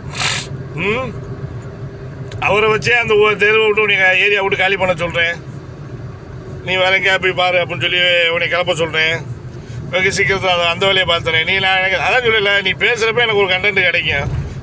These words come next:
இந்தா, நீயே லிங்க் கொடுத்துட்டேல, இப்ப யார் என்னன்னு கேட்டு விசாரிச்சோம்னா தெரிஞ்சு போகும். கூப்பிட்டு அவரையே விட்டு பேச விடுவோம். ஆ? நீ யாரை சொல்ல போப் போற? இந்த பார்க்குறேன்,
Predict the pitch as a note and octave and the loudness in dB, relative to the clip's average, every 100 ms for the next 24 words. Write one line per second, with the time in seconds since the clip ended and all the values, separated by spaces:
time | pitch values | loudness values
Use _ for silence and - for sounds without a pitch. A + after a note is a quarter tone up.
0 | - D#3+ G3+ G3 G#3+ G#3+ G#3 G#3+ F#3+ G3 | -8 -2 0 2 0 2 0 0 -2 -2
1 | F#3+ F#3 F#3+ G#3+ C3+ G#2+ - - - - | 0 0 2 0 -2 -6 -10 -12 -14 -12
2 | - - - - - - - F#3 F#3+ G#3 | -12 -12 -12 -12 -12 -12 -6 0 2 2
3 | G#3+ G3 G#3 G#3 G3+ G3 F#3+ G3+ G3+ F#3+ | 2 2 0 2 0 0 0 2 2 0
4 | G#3 G3+ G#3 G3 F#3 F#3 F3 F3 F3 - | 0 0 0 0 2 2 2 0 -2 -6
5 | - - - - - - - - A3 A3+ | -12 -12 -14 -14 -14 -14 -14 -4 0 2
6 | A3+ G#3 G#3+ G#3+ A#3 G#3+ G3+ G#3 F#3+ F#3 | 2 2 2 2 2 2 2 2 2 0
7 | F#3 F3+ F3 F3+ F3 - - - - - | 2 2 2 2 -2 -10 -8 -8 -8 -8
8 | - - - - - - - - E3+ G3+ | -8 -10 -12 -10 -12 -12 -14 -4 0 0
9 | A#3+ - - - - - - - - - | -2 -6 -14 -14 -12 -12 -14 -14 -12 -12
10 | - F#3+ F#3 F#3+ G3+ F#3 F#3 F3+ F3 E3 | -6 0 2 2 0 0 2 2 2 2
11 | E3 E3 E3 E3+ - - - - - - | 2 2 0 -2 -10 -14 -14 -14 -14 -12
12 | - F#3 F#3 G3 F#3+ F#3 F3+ F#3 | -2 0 2 2 2 2 2 0